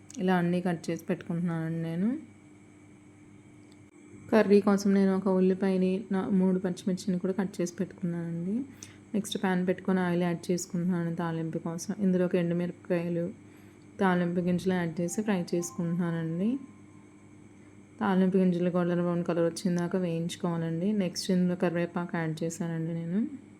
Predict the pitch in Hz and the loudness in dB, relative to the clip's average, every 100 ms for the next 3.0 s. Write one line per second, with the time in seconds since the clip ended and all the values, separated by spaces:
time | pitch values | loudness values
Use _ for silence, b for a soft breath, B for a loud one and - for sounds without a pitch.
0 | - - B B B B B - 196 196 | -20 -20 B B B B B -2 0 0
1 | - 185 180 180 180 175 180 190 175 175 | 0 2 2 2 2 2 2 0 2 0
2 | 165 170 185 170 180 170 165 165 208 | -2 -4 -4 -4 -2 -2 -2 0 0